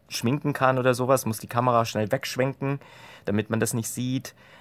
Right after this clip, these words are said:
Der Ton muss entsprechend die ganze Zeit mitlaufen und gescheit aufgenommen werden. Es darf natürlich keine großen Verhaspler geben. Also es ist im Grunde eine,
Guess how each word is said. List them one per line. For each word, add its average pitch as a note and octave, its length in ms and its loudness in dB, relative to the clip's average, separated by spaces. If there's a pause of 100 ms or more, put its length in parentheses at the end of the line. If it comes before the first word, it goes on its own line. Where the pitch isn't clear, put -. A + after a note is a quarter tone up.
Der A2+ 120 4
Ton D3 260 4
muss C3 160 2
entsprechend A#2+ 520 -2
die A2+ 40 -8
ganze B2 300 0
Zeit B2 240 -2
mitlaufen B2 640 2
und - 200 -4
gescheit A#2+ 360 2
aufgenommen A#2 560 2
werden. A#2+ 500 2 (420)
Es - 140 -2
darf A2 180 6
natürlich G#2+ 240 0
keine A2 220 0
großen G#2+ 260 0
Verhaspler C3 540 0
geben. A#2+ 560 -2 (220)
Also A2 180 0
es B2 80 -4
ist - 160 -2
im E3+ 80 2
Grunde C#3 260 4
eine, E2 600 2